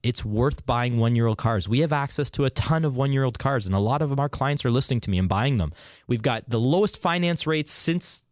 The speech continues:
ever. I mean, I started in the nineties, and I've never seen four point six nine percent finance rates on a used car. These are great opportunities to save the depreciation off of a new car and to finance at low rates. Don't use your line of credit, even if you save half a percent, one percent.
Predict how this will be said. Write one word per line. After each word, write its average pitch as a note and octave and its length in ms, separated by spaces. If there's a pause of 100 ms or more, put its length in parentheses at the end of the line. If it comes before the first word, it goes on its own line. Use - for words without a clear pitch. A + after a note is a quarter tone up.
(200)
ever. C#3 320
I G#2+ 80
mean, C3 160
I C3 80
started D#3 340
in D3 120
the C#3+ 80
nineties, D3 320
and G#2+ 100
I've A2 80
never D3 220
seen D3 260
four C#3 320
point C3 320
six - 340
nine B2+ 280
percent B2+ 420
finance B2+ 480
rates G#2+ 220
on A2 80
a A2 40
used A2 300
car. C3 300 (340)
These C#3 220
are G#2+ 100
great A2 460
opportunities C3 800 (240)
to A2+ 100
save A2+ 380
the G2 80
depreciation C#3 760
off E3 200
of D#3+ 120
a D3 40
new C3+ 180
car C3 260
and G2+ 220
to A2 100
finance B2 460
at G#2 100
low A2+ 140
rates. F#2+ 280
Don't D#3 200
use F#3+ 120
your G3 100
line D3 180
of C3+ 80
credit, G2 320
even D3 160
if D#3 80
you - 80
save A2 240
half G2 240
a A2 40
percent, G2 360
one G2 160
percent. F2+ 400